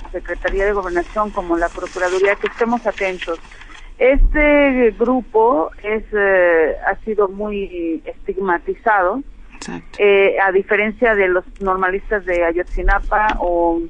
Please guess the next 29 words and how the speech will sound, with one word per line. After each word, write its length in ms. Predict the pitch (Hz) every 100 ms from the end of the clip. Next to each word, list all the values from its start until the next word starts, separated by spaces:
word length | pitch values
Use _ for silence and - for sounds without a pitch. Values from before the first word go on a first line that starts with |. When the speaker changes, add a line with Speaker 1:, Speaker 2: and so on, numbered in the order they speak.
| - - - - - - 190
Speaker 1:
eh, 920 | 196 - 185 185 180 180 175 123 -
este 360 | 214 208 - 220
grupo, 540 | 233 226 - 202 208
que 120 | 208 196
es 140 | -
el 140 | 202
grupo 280 | 190 196 196
de 100 | 185
los 200 | 180 175
Viagra, 440 | 214 208 185 185 214 - - - - - -
es 240 | 226 220 - -
un 200 | 226 214
grupo 420 | 214 - 220 220 -
al 220 | 180 185
que 360 | - 180 151 -
odian 760 | - 233 226 247 262 294 330 - -
o 160 | 180 165
al 140 | 170
que 580 | - 180 165 156 151 -
a-, 680 | 170 170 - - - -
aprecian 560 | 165 - 214 214 220 208
en 140 | 170
esa 180 | 180 202
región 600 | 185 - 214 214 220 139
desde 400 | 180 170 330 - - - - - - - -
lados 340 | 202 214 202
extremos. 540 | 196 - 170 165 160 - - - - - -
Yo 380 | 202 190 262 269
no, 560 | 269 254 254 262 262